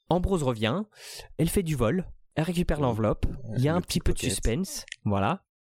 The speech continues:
Speaker 1: Pendant ce temps, euh, John, jeune Crocodile Dundee, j'ai failli l'appeler John. <laughs> John Crocodile Dundee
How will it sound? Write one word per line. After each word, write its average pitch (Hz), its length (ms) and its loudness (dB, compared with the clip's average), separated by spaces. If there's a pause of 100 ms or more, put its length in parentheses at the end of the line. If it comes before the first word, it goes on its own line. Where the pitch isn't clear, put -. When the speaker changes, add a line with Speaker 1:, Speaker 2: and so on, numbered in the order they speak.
Speaker 1:
Pendant 135 220 2
ce - 100 -6
temps, 147 320 2
euh, 110 720 2
John, 143 300 0
jeune 143 260 0
Crocodile 139 540 -2
Dundee, 139 280 -2
j'ai 123 160 0
failli 139 240 0
l'appeler 127 300 0
John. 113 240 0 (300)
<laughs> - 340 0
John 196 320 0
Crocodile 220 560 0
Dundee 208 380 0